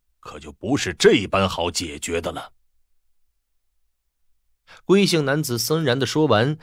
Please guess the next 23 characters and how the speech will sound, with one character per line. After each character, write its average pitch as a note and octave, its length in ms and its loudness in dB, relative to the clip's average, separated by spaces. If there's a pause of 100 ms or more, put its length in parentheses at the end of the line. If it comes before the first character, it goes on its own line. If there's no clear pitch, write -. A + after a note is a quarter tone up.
(180)
同 B2+ 240 0
样 A2 180 2
回 A2 300 -2
身 A2 240 0
坐 F#2 240 -4
下。 - 240 -10 (760)
韩 G2+ 220 -4
立 G#2+ 140 0
听 G#2+ 160 -4
到 G2 120 0
对 F#2+ 200 -2
方 G2 160 -2
的 F#2 80 -2
威 A#2 180 0
胁 G2+ 180 0
之 G2+ 200 -2
言， F#2 260 -2 (240)
只 F2+ 100 -8
是 F2 140 -4
摸 G#2 180 0
摸 G2 120 -2
下 F2 260 -4
巴， - 300 -16